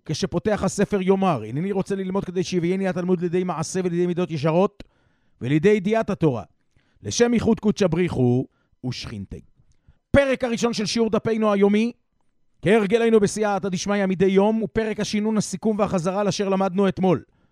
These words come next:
אנו מסכמים, מתמצתים ומשננים את דף כ' ממסכת סוטה, הדף אשר למדנו אתמול, ובסיום התמצות והשינון נשיב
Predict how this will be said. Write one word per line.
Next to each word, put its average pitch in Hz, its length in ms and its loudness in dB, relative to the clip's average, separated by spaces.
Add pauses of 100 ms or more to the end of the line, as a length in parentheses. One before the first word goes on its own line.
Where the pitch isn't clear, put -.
(320)
אנו 135 160 -2
מסכמים, 208 440 -2
מתמצתים 226 800 0 (300)
ומשננים 226 800 0
את 165 60 0
דף 165 220 2
כ' 214 260 -2
ממסכת 202 480 -2
סוטה, 202 280 -2
הדף 196 240 -2
אשר 185 200 -4
למדנו 185 420 0
אתמול, 208 360 0
ובסיום 208 460 -2
התמצות 208 420 -2
והשינון 196 640 0
נשיב 180 480 -2